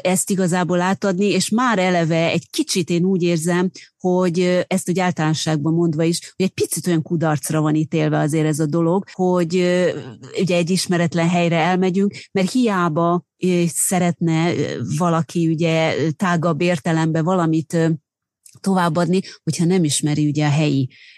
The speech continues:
ö, kultúrákat és közösségeket. Na most, ö, visszatérve tehát erre a kérdésre, hogy, hogy hát akkor nem lehetne szektákról beszélni, vagy felekezetről beszélni, és hogy, hogy te mit értesz például így, hogy szekta, felekezet alatt?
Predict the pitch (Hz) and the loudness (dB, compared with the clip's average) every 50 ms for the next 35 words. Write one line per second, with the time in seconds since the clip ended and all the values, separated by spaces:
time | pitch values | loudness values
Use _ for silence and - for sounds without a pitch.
0 | _ _ - 156 151 151 151 147 143 - - 180 175 160 - 165 160 156 151 147 | _ _ -4 -2 0 2 2 0 -2 -2 -2 -2 -2 0 0 0 0 2 0 0
1 | - 151 131 - 147 - - - 156 147 131 143 139 - - - 135 110 - - | -2 -2 -2 0 -2 -2 -2 -2 -2 -2 0 0 0 0 0 0 -2 -2 -2 -2
2 | - - - - - - - - - - - - - - - - - 202 202 208 | -4 -4 -6 -8 -8 -10 -16 -18 -16 -12 -10 -10 -10 -10 -8 -4 0 2 2 2
3 | 196 - - 190 196 196 185 - 202 302 - - 277 233 - 214 202 180 196 185 | 0 0 0 0 0 0 0 0 0 0 0 0 -2 0 0 0 0 0 0 0
4 | - 196 185 - - 208 202 196 190 185 180 180 175 - - 214 202 180 180 180 | 0 -2 0 0 0 0 2 2 2 2 2 0 -2 -2 -2 -2 0 2 0 0
5 | 180 - - 185 185 190 196 196 196 190 190 185 165 - - _ _ - 190 - | 0 0 -2 0 0 0 0 0 0 0 0 0 -2 -4 -12 _ _ -6 -2 -2
6 | 202 185 196 - 180 185 208 226 233 220 - 185 175 - - 190 170 - - - | -2 -2 0 0 0 2 2 2 0 0 0 -2 -2 0 0 -2 -2 -2 -2 0
7 | 175 165 160 - 175 165 170 165 170 170 175 - - 240 240 226 185 160 156 156 | 0 0 0 0 0 0 0 2 0 0 0 0 0 0 2 2 2 2 2 2
8 | 156 143 - - - _ - 147 170 170 165 170 170 156 - - 196 190 190 185 | 0 -2 -4 -12 -18 _ -4 -2 0 2 2 2 0 0 0 0 0 2 0 0
9 | - - 196 165 151 180 165 - - 170 170 175 165 151 180 185 - - - 247 | 0 0 -2 0 0 -2 -2 -2 -2 0 0 0 2 0 0 0 0 0 0 2
10 | 247 202 165 156 113 185 - - 208 190 - - 190 190 - - 165 151 - _ | 2 2 2 2 0 0 -2 -2 -4 -4 -4 -4 -4 -4 -2 -4 -4 -6 -4 _
11 | - 240 233 262 370 453 - - 156 143 139 - - 156 151 147 - - - 185 | -2 2 2 2 0 0 -2 -2 0 0 0 -2 -2 -2 -2 -2 -2 -4 -2 0
12 | 175 175 175 156 165 165 165 160 156 175 175 165 - - 175 165 151 - - - | 0 2 2 2 2 2 2 2 2 2 0 0 0 0 0 0 0 -2 -10 -20
13 | _ _ - - - 185 175 - - - 170 139 - 196 175 156 143 135 - 151 | _ _ -6 -2 0 0 0 0 0 -2 -2 0 2 2 2 2 2 2 0 0
14 | 139 160 151 - 160 156 - - 120 117 - _ - - | 0 0 0 0 0 0 0 0 -2 -4 -6 _ -18 -18